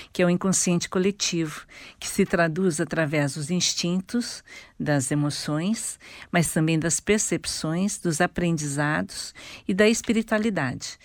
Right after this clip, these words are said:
Então, eu acredito que nós fazemos parte de um campo maior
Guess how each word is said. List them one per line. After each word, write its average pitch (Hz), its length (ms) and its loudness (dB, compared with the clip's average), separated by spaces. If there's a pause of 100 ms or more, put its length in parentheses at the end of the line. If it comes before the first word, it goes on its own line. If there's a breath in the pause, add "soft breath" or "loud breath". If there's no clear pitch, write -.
(240 loud breath)
Então, 185 220 4
eu 202 160 4
acredito 196 580 -2
que 190 80 -4
nós 180 220 0
fazemos 170 340 -4
parte 180 480 0
de - 160 -6
um 196 120 2
campo 190 640 2 (260)
maior 156 560 0